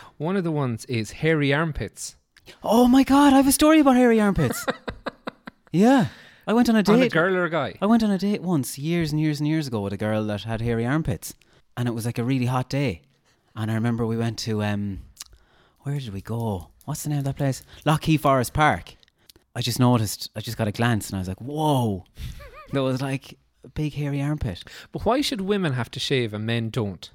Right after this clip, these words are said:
Speaker 2: I don't know, but just for some reason I was just like, "Oh, I have to get out of here." This, this is, 'cause then you're thinking, if that's what you can see, <laughs> what can you not see? Do you know?
Speaker 1: Wow.
Speaker 2: Well, I was just
Speaker 1: Yeah.
Speaker 2: thinking,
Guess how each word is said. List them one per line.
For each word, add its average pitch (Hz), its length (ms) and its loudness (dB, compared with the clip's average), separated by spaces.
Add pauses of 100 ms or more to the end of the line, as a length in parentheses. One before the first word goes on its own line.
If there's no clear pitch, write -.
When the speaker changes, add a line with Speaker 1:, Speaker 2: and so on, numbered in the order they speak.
(100)
Speaker 2:
I 117 120 2
don't 123 160 2
know, 110 200 2
but 98 160 -6
just 104 220 -6
for 101 100 -6
some 107 220 0
reason 95 260 -2
I 90 140 -4
was 87 140 -8
just - 180 -10
like, 82 200 -10
"Oh, 85 40 -10
I 78 80 -10
have 80 100 -14
to - 60 -18
get 82 100 -8
out 80 140 -8
of 80 60 -10
here." 80 180 -10 (460)
This, - 420 -14 (140)
this - 200 -12
is, 80 280 -14
'cause 123 120 -2
then 247 140 8
you're 285 100 8
thinking, 165 460 4 (1120)
if - 100 -10
that's 208 200 0
what 202 80 0
you 156 80 -4
can 123 140 0
see, 120 460 -2 (640)
<laughs> - 680 -8
what 165 140 -8
can 147 100 -2
you 139 60 4
not 185 240 4
see? 110 240 -2 (1120)
Do 180 100 -4
you - 20 2
know? 233 240 6 (480)
Speaker 1:
Wow. 113 340 -2 (600)
Speaker 2:
Well, 82 200 -16
I 90 100 -14
was 98 140 -14
just 107 160 -8
Speaker 1:
Yeah. 104 60 -10
Speaker 2:
thinking, 98 340 -14